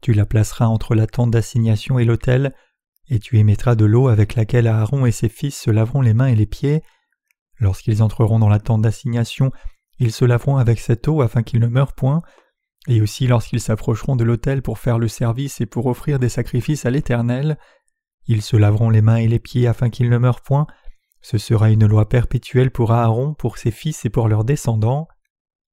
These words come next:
Comme décrit dans le passage ci-dessus, dans la cour du tabernacle se trouvait une cuve de bronze.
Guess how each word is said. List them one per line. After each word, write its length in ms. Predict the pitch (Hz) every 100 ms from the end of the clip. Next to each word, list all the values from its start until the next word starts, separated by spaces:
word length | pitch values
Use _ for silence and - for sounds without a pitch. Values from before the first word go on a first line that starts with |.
| _ -
Comme 220 | 131 113
décrit 360 | 110 - 151 151
dans 140 | 117
le 140 | 110
passage 420 | 101 120 - 143 -
ci-dessus, 560 | 139 131 131 - 165 160 _ _ _ _ -
dans 160 | 139
la 100 | 151
cour 220 | 147 190
du 120 | 143 135
tabernacle 640 | 131 135 123 170 170 135
se 140 | -
trouvait 320 | 123 - 131 160
une 260 | - 123
cuve 240 | - 156 131
de 120 | 117
bronze. 520 | 107 131 156 175